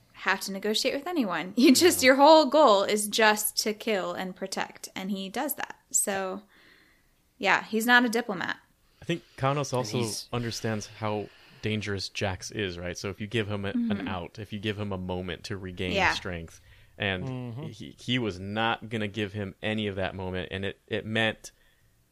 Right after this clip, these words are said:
Speaker 2: killing Sadit, which I, I agree with you, Emily. I, I don't think he needed to do that, but he is goal-oriented. <laughs> In his resume,
Speaker 4: Yeah.
Speaker 2: that's,
Speaker 1: It's
Speaker 2: he
Speaker 1: the
Speaker 2: can put that in
Speaker 1: easiest
Speaker 2: his
Speaker 1: way.
Speaker 2: resume. <laughs>
Speaker 1: <laughs> Yeah.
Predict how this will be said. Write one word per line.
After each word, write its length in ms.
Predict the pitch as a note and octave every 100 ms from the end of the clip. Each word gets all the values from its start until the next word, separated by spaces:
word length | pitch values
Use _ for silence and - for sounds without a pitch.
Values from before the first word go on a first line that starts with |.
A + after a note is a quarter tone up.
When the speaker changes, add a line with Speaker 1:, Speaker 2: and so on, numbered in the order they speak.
| _
Speaker 2:
killing 340 | - C3+ A2 G2
Sadit, 380 | - G2 F#2+ F2+
which 160 | G2+
I, 60 | A#2+
I 80 | B2+
agree 240 | B2 B2
with 100 | A#2
you, 120 | A2+ G#2
Emily. 280 | F#2+ F#2 F#2
I, 100 | G#2+ -
I 80 |
don't 180 | A2 A2+
think 320 | - G#2 - - _ _ _ -
he 160 | A2
needed 280 | G2 F#2+ G2
to 80 | G#2
do 200 | F#2 F#2+
that, 300 | F#2 F2 - -
but 280 | F#2+ F2+ _ _ _ _ _ _ _
he 280 | G#2 A2 A2
is 140 | G#2
goal-oriented. 920 | - F#2 F2+ - F#2 F2+ F#2+ - - -
<laughs> 40 | - - - _ _ - - - - - - -
In 100 | A2+
his 140 | G2
resume, 380 | G#2+ G#2 G2 F#2+
Speaker 4:
Yeah. 60 |
Speaker 2:
that's, 260 | F#2 F#2+ -
Speaker 1:
It's 160 | G#3+ G#3
Speaker 2:
he 200 | G#3 G#3
Speaker 1:
the 20 |
Speaker 2:
can 0 |
put 60 | G#3
that 60 | G3
in 60 |
Speaker 1:
easiest 60 | G3
Speaker 2:
his 40 |
Speaker 1:
way. 140 | F#3+ -
Speaker 2:
resume. 380 | F#2+ G2 F#2+ -
<laughs> 480 | D3 - - - - - -
Speaker 1:
<laughs> 0 |
Yeah. 440 | B3 A#3+ C4+ C4